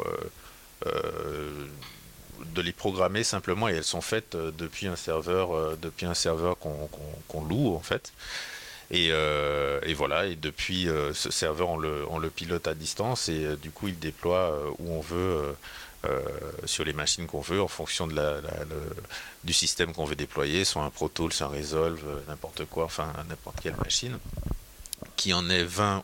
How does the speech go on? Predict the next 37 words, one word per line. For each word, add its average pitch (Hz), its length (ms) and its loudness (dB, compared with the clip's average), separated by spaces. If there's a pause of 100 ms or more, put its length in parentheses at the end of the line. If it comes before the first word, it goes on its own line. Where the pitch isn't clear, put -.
ou, 87 240 2
euh, 73 100 6
huit 80 220 2
cents, 104 240 4
c'est 87 140 0
pareil 80 400 0
en 71 60 -8
fait. - 280 -6 (520)
Donc, 78 200 -2
euh, 73 280 2 (200)
c'est, 76 380 2
euh, 73 220 2 (200)
ça, - 180 4
ça 87 160 2
permet, 90 500 2
ou 90 120 2
c'est, 82 260 2
ça, - 220 -4
ça - 180 2
fait 104 160 0
partie - 440 0
aussi 98 320 2
de, 82 320 4 (480)
de 85 60 4
l'évolution 90 720 4
qu'on 80 240 0
a 82 100 2
dans 80 140 0
les, 73 300 -2
dans 78 180 0
les 78 100 -2
studios 87 420 0
aujourd'hui, 80 560 2 (380)
où 78 140 4
on 78 80 4
peut, - 180 0
euh, 80 580 6